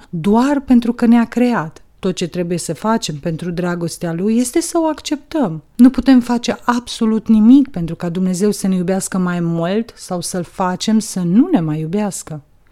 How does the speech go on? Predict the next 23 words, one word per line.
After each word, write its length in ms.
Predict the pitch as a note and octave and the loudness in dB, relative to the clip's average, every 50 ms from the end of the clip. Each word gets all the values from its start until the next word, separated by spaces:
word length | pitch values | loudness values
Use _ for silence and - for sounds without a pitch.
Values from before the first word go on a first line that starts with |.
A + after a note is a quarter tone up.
| _ _ _ - | _ _ _ -4
Chiar 140 | G#3+ G3 | -4 -2
dacă 280 | F3+ F#3+ F#3+ F#3 - F#3 | 0 -2 -2 -2 -2 -6
standardele 720 | E3 - - - F#3 G3+ G#3+ G3 F#3 E3 D#3 D#3+ D#3+ D#3+ | -6 -6 -2 -2 0 2 2 0 0 -2 -4 -6 -6 -6
societății 640 | D#3 - - D#3+ - - E3+ - F#3 F#3+ F3+ - F#3 | -6 -6 -8 -8 -6 -6 -6 -4 -6 -6 -6 -6 -6
în 60 | F3+ | -6
care 260 | E3+ F3 E3+ E3+ F3 E3+ | -4 -4 -4 -4 -4 -2
trăim 300 | E3+ E3+ F3+ F#3 F#3+ F#3 | -2 0 0 0 0 -2
spun 360 | - - - - G3 G3 F#3+ | -4 -6 -4 -2 0 0 0
că 200 | - G3 F3+ - | -2 -4 -4 -4
a 80 | - F#3 | -6 -6
fi 160 | D#3 - G3+ | -6 -4 -6
frumos, 600 | F#3 - - F#3 F#3 F3+ F#3+ G3+ G#3 F#3+ E3+ E3 | -6 -6 -4 -2 0 0 2 0 0 0 -2 -6
de 100 | D#3+ E3 | -8 -8
succes 640 | D#3 - - E3 - - - F#3+ F#3+ G3+ G3 F#3 | -8 -8 -8 -10 -10 -6 -4 -2 -2 -2 -2 -4
și 120 | - - F3 | -6 -6 -8
acceptat 640 | D#3+ D3+ - - - D#3 - - G3 G3 G3+ G3+ - | -8 -10 -10 -10 -10 -10 -6 -4 -4 -4 -4 -4 -6
în 80 | F3+ | -8
societate 580 | D#3+ - - - - - C3 - G3 G3+ - F#3+ | -8 -6 -8 -8 -8 -8 -6 -4 -4 -4 -4 -6
trebuie 500 | - - G3+ A3+ A3+ A3+ A3 G3 F#3 F#3+ | -6 -2 -2 0 0 0 -2 -2 -4 -6
să 140 | - - G3+ | -4 -4 -4
îndeplinești 600 | G3 F#3+ G3 - - G3+ G#3 G#3+ A3 - - G3+ | -2 -2 -4 -4 -2 0 0 0 0 0 -2 -2
anumite 340 | F#3 F#3+ G3+ G#3+ G3 A3 | 0 0 0 0 0 -2
criterii, 640 | G3 - - G3+ F#3 - F#3 E3+ E3+ F3 G#3 A#3+ A#3+ | -4 -2 -2 -4 -4 -4 -4 -4 -2 -2 -2 -4 -6